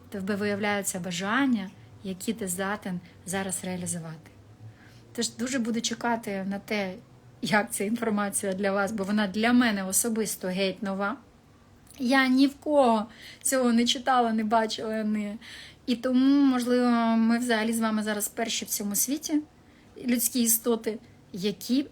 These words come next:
дивляться на матеріалізацію бажань ось так, під таким кутом. Тож давайте подивимося, тому що там йде оцифровочка, робоча зона, а, задля того, щоб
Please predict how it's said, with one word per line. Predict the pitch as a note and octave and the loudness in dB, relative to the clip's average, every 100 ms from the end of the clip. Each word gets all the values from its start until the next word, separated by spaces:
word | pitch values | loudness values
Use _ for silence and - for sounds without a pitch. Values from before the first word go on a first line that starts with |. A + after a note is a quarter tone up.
| - | -8
дивляться | F#3 F#3+ G#3 B3 - D4+ | -2 0 0 -2 0 0
на | A#3+ | 0
матеріалізацію | A3+ G#3 G#3+ A3 A3+ F#3 | 0 -2 0 0 -2 -4
бажань | F#3+ F#3+ A3 A3+ B3 - - | -4 0 0 0 -2 -8 -6
ось | A3+ A3+ - | 0 2 2
так, | - G#3 | 0 -4
під | - G#3+ - | -4 -8 -4
таким | G#3+ G#3+ G3 G3 | -6 -4 -6 -6
кутом. | G#3 - G3 G#3 - - - - | -8 -12 -10 -12 -16 -18 -18 -12
Тож | - G#3+ | -6 0
давайте | A#3 A3+ | 2 2
подивимося, | G#3 A3 B3 D4 C4 A3 G#3+ G3 - - - | 0 -2 0 0 0 -2 -6 -8 -14 -18 -6
тому | G3+ A3+ | -2 -2
що | - G#3+ | -2 -4
там | G#3+ G#3 | -4 -2
йде | G3+ G#3 | -2 -2
оцифровочка, | G3 G3 - A#3+ C#4+ C4+ - G3+ | -2 -4 -6 -4 -2 -4 -6 -8
робоча | G3+ G3+ G3 G3+ | -6 -4 -4 -4
зона, | F#3+ A#3 B3 G3+ G#3 - - - | -2 0 2 0 -4 -16 -20 -10
а, | G3+ G3+ G3+ | -6 -4 -4
задля | G3+ G#3 | -6 -8
того, | G#3+ A#3+ A3+ | -6 -4 -2
щоб | G#3 - | -4 -6